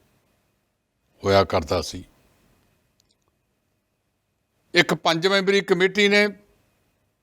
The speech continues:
ਉਹਨਾਂ ਦੇ ਮੁਤਾਬਕ ਉਹਨਾਂ ਦਾ ਦਾਅਵਾ ਹੈ ਕਿ ਅਸੀਂ ਪੰਦਰਾਂ ਲੱਖ ਭਰਤੀ ਕੀਤੀ ਹੈ, ਔਰ ਪੰਦਰਾਂ ਲੱਖ ਭਰਤੀ ਦਾ ਬਕਾਇਦਾ ਸਾਡੇ ਕੋਲੇ ਰਿਕਾਰਡ ਹੈ। ਅਸੀਂ ਉਹਨਾਂ ਦੇ ਆਧਾਰ ਕਾਰਡ ਜਾਂ ਹੋਰ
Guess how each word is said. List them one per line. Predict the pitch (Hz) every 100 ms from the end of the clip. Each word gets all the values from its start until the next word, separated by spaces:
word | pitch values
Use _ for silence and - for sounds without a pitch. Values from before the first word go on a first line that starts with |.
| _ _ _
ਉਹਨਾਂ | 151 190 214
ਦੇ | 190 185
ਮੁਤਾਬਕ | 160 151 147 165 -
ਉਹਨਾਂ | 143 156 170 135
ਦਾ | 120
ਦਾਅਵਾ | 113 139 185 190
ਹੈ |
ਕਿ | 151 175
ਅਸੀਂ | 147 165
ਪੰਦਰਾਂ | - 139 135 147 143
ਲੱਖ | 139 -
ਭਰਤੀ | 123 131 - 113
ਕੀਤੀ | - 101 - 110
ਹੈ, | 90 - _ _ _ _ _ _ _ _ _ _ _ _ _ _ _ _ _ _ _ _ -
ਔਰ | 170
ਪੰਦਰਾਂ | 170 165 156 208
ਲੱਖ | 214 180 165
ਭਰਤੀ | 180 160 - 175 160
ਦਾ | 190
ਬਕਾਇਦਾ | 156 131 135 131 160 170
ਸਾਡੇ | 151 135 151
ਕੋਲੇ | 156 165
ਰਿਕਾਰਡ | 180 - 107 110 113
ਹੈ। | 90 - _ _ _ _ _ _ _ _ _ _ _ _ _ _ _ _ _ _ _ _ _ 151
ਅਸੀਂ | 160 202 208
ਉਹਨਾਂ | 214 208
ਦੇ | 208
ਆਧਾਰ | 202 165 131 151
ਕਾਰਡ | 175 175 151
ਜਾਂ | 156 170
ਹੋਰ | 139 156 170 95